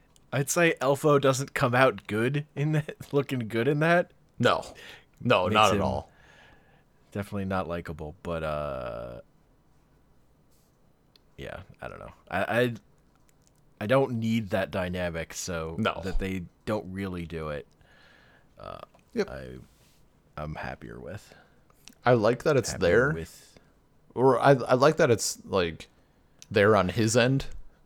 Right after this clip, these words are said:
Speaker 2: like, him having a thing for her, only because it led to the thing of him having a giantess <laughs> as a fake girlfriend. Like, that whole episode was great.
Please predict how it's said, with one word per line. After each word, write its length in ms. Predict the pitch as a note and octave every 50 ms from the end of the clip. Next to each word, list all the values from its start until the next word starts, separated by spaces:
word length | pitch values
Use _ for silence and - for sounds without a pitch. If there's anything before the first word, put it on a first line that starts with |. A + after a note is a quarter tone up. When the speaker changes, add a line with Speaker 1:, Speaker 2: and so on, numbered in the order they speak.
| _ _ - -
Speaker 2:
like, 240 | F#2+ G2 F#2+ - -
him 160 | A2+ A2 A2
having 320 | G#2 G#2 G#2 G#2 G#2+ G#2 G2+
a 60 | F#2+
thing 520 | - - _ _ _ - - G2+ G2 G#2 G#2
for 140 | - B2+
her, 220 | C3 C#3 D3 D3 - -
only 280 | C#3 D3 E3 F3+ F#3
because 440 | E3+ D3+ D#3 - - C#3 C#3 C#3 C3+
it 60 | A#2+
led 280 | G2+ G#2 A2 B2 C#3+ -
to 80 | C#3
the 140 | A#2+ A2 G#2+
thing 340 | - - - A#2+ B2 B2+ A#2+
of 280 | F#2+ F2+ G2 F#2+ - -
him 420 | A#2+ A2+ A2+ A#2 A2+ G#2+ G2 -
having 320 | - A2 A#2 G#2+ G#2 A2 G2
a 60 | F2
giantess 920 | D2+ D#2 F#2+ G#2 G2 A2 B2 B2+ A#2+ - - B2 D3 F3 - - - - - _ _ _ _ _ _ -
<laughs> 260 | D3 - - - - D#3 C#3 C3+ C3+ - -
as 220 | B2+ C3+ B2+ A2 B2
a 340 | A#2+ A2+ A2 G#2+ G#2 G#2+ A2 A2 G#2+ - _ -
fake 280 | - A#2+ C3 C#3 -
girlfriend. 560 | - C3+ B2+ C#3+ D3+ D3+ F#3+ F#3 F#3+ F#3+ F3+
Like, 240 | C3 G2+ G#2 G#2+ G#2 F#2+
that 240 | G2+ A2+ B2 C3+
whole 220 | - C#3 C3 A#2 A#2
episode 480 | B2 B2 C3+ B2+ - C3 B2 B2+ C3+
was 160 | B2+ B2+ B2 A#2
great. 320 | A#2+ B2+ A#2+ B2+ D3 D3